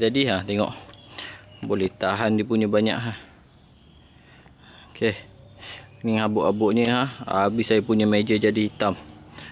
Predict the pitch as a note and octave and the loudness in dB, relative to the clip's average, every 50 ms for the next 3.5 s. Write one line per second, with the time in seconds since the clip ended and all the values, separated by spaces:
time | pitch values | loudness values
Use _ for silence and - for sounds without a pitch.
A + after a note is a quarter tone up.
0 | - - - B2 A#2 G#2+ - - - - - - - - - - - - - - | -20 -8 -2 0 0 0 0 -6 -14 -20 -20 -20 -20 -20 -20 -20 -20 -20 -20 -20
1 | - - - - - - - - - - - - - - - - - - - - | -20 -16 -14 -14 -14 -14 -18 -20 -20 -20 -20 -20 -20 -20 -20 -20 -20 -14 -6 -4
2 | F3+ D#3+ A#2 - - - E3+ - F3 D#3 - E3 E3+ E3+ - - - - - - | -2 -2 -4 -6 -6 -4 -2 2 2 2 4 2 2 0 -2 -4 -8 -12 -16 -18
3 | - - - - C3 B2+ B2 A#2+ A#2+ | -20 -20 -10 -4 -2 0 2 2 0